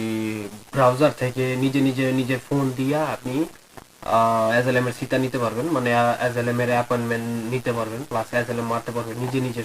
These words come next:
সম্পূর্ণ, কারো সাহায্য ছাড়া, কাউকে টাকা না দিয়েই অ্যাপয়েন্টমেন্ট নিতে পারবেন। তো স্পেনে অনেকে আছেন যে এই অ্যাজাইলাম করতে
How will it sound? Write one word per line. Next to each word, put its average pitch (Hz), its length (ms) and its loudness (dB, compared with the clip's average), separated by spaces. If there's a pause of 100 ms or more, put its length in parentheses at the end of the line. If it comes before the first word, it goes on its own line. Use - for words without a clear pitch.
সম্পূর্ণ, 120 460 -4 (440)
কারো 120 260 4
সাহায্য 120 380 2
ছাড়া, 139 260 2
কাউকে 117 760 -2
টাকা 120 400 2
না 120 200 2
দিয়েই 117 400 -2
অ্যাপয়েন্টমেন্ট 113 560 -4
নিতে 113 180 -8
পারবেন। 113 240 -8 (320)
তো 160 340 12 (100)
স্পেনে 202 640 8
অনেকে 156 480 8
আছেন 131 360 6
যে 123 380 0
এই 127 260 -2
অ্যাজাইলাম 131 420 2
করতে 120 240 -6